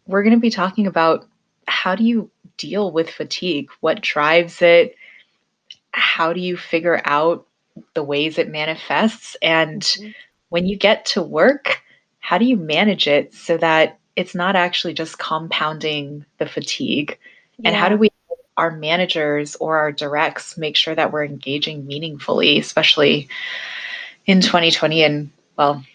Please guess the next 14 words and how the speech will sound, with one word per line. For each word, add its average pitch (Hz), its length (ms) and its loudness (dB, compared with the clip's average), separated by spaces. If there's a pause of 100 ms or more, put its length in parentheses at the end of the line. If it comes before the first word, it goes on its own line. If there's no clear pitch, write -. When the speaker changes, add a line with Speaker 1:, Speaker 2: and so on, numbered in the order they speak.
(100)
Speaker 1:
we 160 80 -8
hope 170 180 2
twenty 135 220 -4
twenty-one's 131 460 -2
better, 131 280 2
but, - 320 2 (240)
mm. 262 320 -4 (200)
Speaker 2:
<laughs> 285 240 2
Knock, 214 380 0
knock 240 280 2
on 220 360 0
wood, 254 480 0
plastic, 226 920 0 (460)
paper, 220 760 4